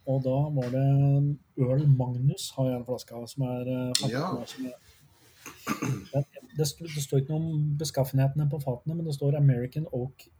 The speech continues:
Speaker 1: Casks, er det, er det det, den er, eh, opphavet i den.
Speaker 2: Mm.
Speaker 1: Den har absolutt mer sherrypreg, men den her minte meg veldig.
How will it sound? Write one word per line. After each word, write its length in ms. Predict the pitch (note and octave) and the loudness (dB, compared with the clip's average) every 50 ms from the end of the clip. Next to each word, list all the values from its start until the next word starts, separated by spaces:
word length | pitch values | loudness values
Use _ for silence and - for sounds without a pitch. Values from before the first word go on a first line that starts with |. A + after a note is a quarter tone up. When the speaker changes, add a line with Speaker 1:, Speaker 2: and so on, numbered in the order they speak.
| _ - | _ -14
Speaker 1:
Casks, 600 | - - D3 D3+ D3 - - - - - - - | -8 -4 -4 -4 -4 -6 -8 -10 -10 -10 -8 -6
er 380 | D#3+ C#3+ C3+ C3+ C3+ B2+ B2 B2 | -4 -2 0 0 0 -2 -2 -2
det, 140 | B2 C3 | -2 -2
er 180 | C3 B2+ A#2+ A#2+ | -2 -2 -2 -4
det 100 | B2+ B2 | -4 -4
det, 360 | B2 B2 B2 B2 B2 B2 A#2 | -4 -4 -4 -4 -4 -4 -4
den 180 | A#2+ A#2+ A#2 A#2+ | -6 -6 -4 -4
er, 320 | A#2+ A#2 A#2 A#2 A#2+ A#2 | -4 -4 -4 -6 -6 -6
eh, 1500 | A#2+ A#2+ A#2+ A#2+ A#2+ A#2+ B2 C3+ C3+ B2 A#2+ B2 A#2+ B2 C3 C3 C3 C3 - - - - - - - _ _ _ _ - D#3+ | -4 -4 -4 -6 -6 -6 -6 -6 -6 -6 -6 -6 -8 -6 -6 -8 -8 -10 -14 -16 -20 -20 -20 -20 -20 _ _ _ _ -18 -18
opphavet 360 | C3+ - - A#2+ A2+ A#2+ B2 B2 | -16 -14 -12 -12 -10 -8 -8 -8
i 20 | |
den. 200 | A#2+ A#2+ A#2+ B2+ - _ _ _ - - - - | -6 -6 -8 -10 -10 _ _ _ -20 -20 -18 -14
Speaker 2:
Mm. 160 | G2+ F#2+ F#2 | -10 -4 0
Speaker 1:
Den 100 | C3+ C#3 | 4 4
har 220 | C3+ C3 C#3 D3 D#3 D#3 E3 F3 - - - _ _ _ - | 6 6 6 4 2 0 -6 -12 -20 -20 -20 _ _ _ -16
absolutt 360 | D3 - - E3 E3 E3 - | -16 -10 -8 -8 -6 -2 2
mer 120 | C3+ C3+ C#3+ | 2 2 2
sherrypreg, 500 | D3 - - B2 C3 C#3 - D#3+ E3+ G3 | 2 0 -2 -4 -4 -4 -2 -2 -4 -2
men 140 | F#3 E3+ E3 | -2 -2 0
den 140 | D#3 C#3+ C#3+ | 2 4 6
her 100 | C#3 D3+ | 6 6
minte 400 | E3 E3 D#3+ C3 - - _ - | 4 2 -2 -2 -2 -4 _ -4
meg 140 | B2+ C3+ C#3+ | 0 2 4
veldig. 960 | C#3 C3 A2+ A2 A2+ A#2 B2 B2+ B2+ B2 B2+ B2 B2+ B2+ B2+ B2+ B2 B2 A#2+ | 4 4 2 -2 -4 -4 -4 -2 -2 -2 -2 -2 -4 -4 -4 -4 -6 -8 -10